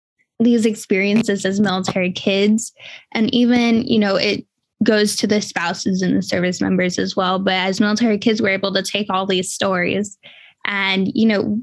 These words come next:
this is our first time meeting, but we can relate to so many things because we have all these experiences.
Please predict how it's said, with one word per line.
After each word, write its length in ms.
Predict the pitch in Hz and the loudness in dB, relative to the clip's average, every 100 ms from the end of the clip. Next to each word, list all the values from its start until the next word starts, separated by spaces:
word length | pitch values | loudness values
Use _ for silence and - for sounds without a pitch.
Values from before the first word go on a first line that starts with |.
| - | 0
this 220 | 220 226 | 0 2
is 140 | 220 | 0
our 160 | 196 202 | 2 0
first 380 | - 202 - - | 0 -2 -2 -4
time 220 | 190 196 | 0 2
meeting, 320 | 208 208 196 | 4 2 2
but 120 | 196 185 | 2 2
we 140 | 196 | 0
can 120 | 202 | 0
relate 400 | 196 196 208 214 - | 0 0 0 0 -2
to 100 | 226 | -4
so 160 | - 196 | -2 -2
many 220 | 196 190 - | 0 -2 0
things 520 | 254 262 226 233 240 _ _ - _ _ _ | 0 2 4 2 0 _ _ -20 _ _ _
because 680 | 240 233 - - - 226 226 | -4 -4 -6 -8 -2 0 2
we 100 | 226 | 2
have 180 | 220 202 | 2 0
all 180 | 190 190 | -2 0
these 240 | 190 196 | -2 -4
experiences. 1300 | - - - 180 - - 220 220 - - - 247 - | -6 -6 -2 -2 0 0 0 -2 0 0 0 -4 -12